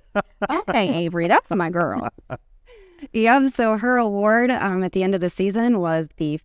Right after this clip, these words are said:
Speaker 1: finish line snacker. So, <laughs>
Speaker 2: wow, that is incredible.
Speaker 1: <laughs> Yeah.
Speaker 2: Well, I wanna thank you so much again for being with us here today. Real quick, we only have a few seconds left.
Speaker 1: Yeah.
Speaker 2: If we wanna find out more about Special Olympics fundraisers, things like that, where can we go?
Speaker 1: Mm-hmm.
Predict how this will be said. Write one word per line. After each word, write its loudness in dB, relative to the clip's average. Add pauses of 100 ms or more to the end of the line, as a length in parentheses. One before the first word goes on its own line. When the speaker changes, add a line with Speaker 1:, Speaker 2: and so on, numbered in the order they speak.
Speaker 1:
finish 2
line -2
snacker. -8 (520)
So, -2 (420)
<laughs> 0 (460)
Speaker 2:
wow, -10
that 4
is -2
incredible. -2
Speaker 1:
<laughs> -12
Yeah. -8 (420)
Speaker 2:
Well, 2
I 4
wanna 0
thank -2
you -2
so -4
much 0
again 0
for -4
being -2
with -4
us -2
here -2
today. -2
Real 2
quick, -2
we -2
only 0
have -2
a -4
few -2
seconds 0
left. -2
Speaker 1:
Yeah. 0
Speaker 2:
If -4
we -2
wanna 0
find 2
out 2
more 0
about 0
Special -2
Olympics 0
fundraisers, 2
things -4
like -4
that, 0
where -4
can -8
we -8
go? -8
Speaker 1:
Mm-hmm. -8